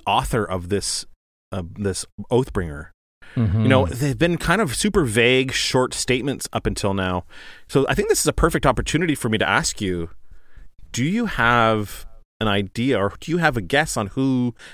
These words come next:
Speaker 1: is the author of this, this Oathbringer?
Speaker 2: I have no idea. Um, <laughs> in fact, I,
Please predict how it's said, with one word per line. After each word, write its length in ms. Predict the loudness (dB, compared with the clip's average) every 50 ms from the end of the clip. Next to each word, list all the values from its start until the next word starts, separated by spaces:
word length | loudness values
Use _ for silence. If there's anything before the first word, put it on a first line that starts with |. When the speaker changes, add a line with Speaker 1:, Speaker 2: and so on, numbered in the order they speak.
| -6
Speaker 1:
is 160 | -4 -2 0 0
the 140 | -2 -2 0
author 480 | 2 2 2 2 2 0 0 0 0 0 2
of 400 | 2 4 4 4 2 0 0 2
this, 560 | 2 4 4 2 0 -4 -4 -6 -6 -8 -12 -18 _ -20 -20 -20 -20 -12 _
this 260 | 0 0 2 2 0 -4 -8 -8 -2 -2
Oathbringer? 520 | -2 -2 0 -2 -4 -4 -4 -6 -10 -14 -18 -20 _ _ _ -20 -20 _ _ _ -12 -12 -12 -10 -4
Speaker 2:
I 120 | 0 0 2
have 200 | 2 2 2 2
no 180 | 2 2 2
idea. 380 | 2 2 0 -2 -4 -4 -6 -8 -12 _ _ _ _ _ -20 _ _ _ _ _ -20 -20 -18 -16 -16 -16 -6 -2
Um, 480 | 2 2 4 4 4 4 2 2 2 0 -2 2 2
<laughs> 160 | 0 2 2 2
in 220 | 2 2 4 4
fact, 320 | 4 4 4 2 0 0 0
I, 300 | 2 4 4 4 4 2